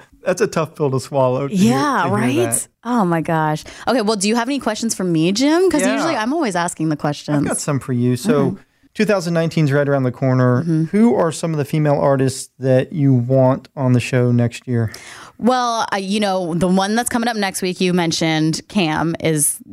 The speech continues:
Speaker 2: like, I wanted to get her on for a long time, and, uh, she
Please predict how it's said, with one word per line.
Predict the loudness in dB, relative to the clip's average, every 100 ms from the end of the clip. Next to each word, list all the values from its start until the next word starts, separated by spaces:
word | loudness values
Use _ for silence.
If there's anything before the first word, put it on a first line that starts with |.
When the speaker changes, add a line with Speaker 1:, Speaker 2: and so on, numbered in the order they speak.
| -8
Speaker 2:
like, | -2 -2 -2 -8 -6
I | -4 -4 -2
wanted | 0 2 2 -2 -2
to | -2
get | -2
her | -2
on | 0 0 -2
for | -2 -2 0
a | 0
long | -2 -2
time, | -2 -4 -2 -2
and, | -2 -2
uh, | -2 -4 -8 -12 -20 _ -8
she | -4 0 2 2 2 -2